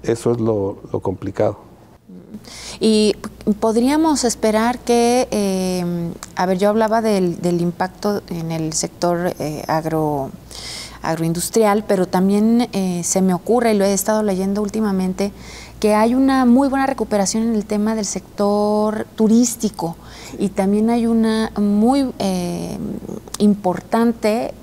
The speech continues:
Speaker 2: eh, no sé si es recuperación, pero sí ingresos a nuestro país por el tema de remesas. ¿Hasta dónde estas dos, por mencionar nada más algunas, estas dos aristas dentro de este tema ayudan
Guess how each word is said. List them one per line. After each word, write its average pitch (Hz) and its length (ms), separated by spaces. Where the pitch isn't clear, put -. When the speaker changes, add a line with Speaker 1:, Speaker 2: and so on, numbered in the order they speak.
Speaker 2:
eh, 165 280
no 170 120
sé 233 160
si - 140
es 208 100
recuperación, 190 680
pero 208 180
sí 220 240
ingresos 214 680
a 254 40
nuestro 190 320
país 190 380
por 247 120
el 214 100
tema 185 240
de 190 60
remesas. 185 720
¿Hasta 202 580
dónde 254 680
estas 233 540
dos, 240 880
por 185 160
mencionar 196 360
nada 247 120
más 226 180
algunas, 214 360
estas 214 280
dos 214 200
aristas 208 480
dentro 185 280
de 185 120
este 190 220
tema 214 420
ayudan 185 600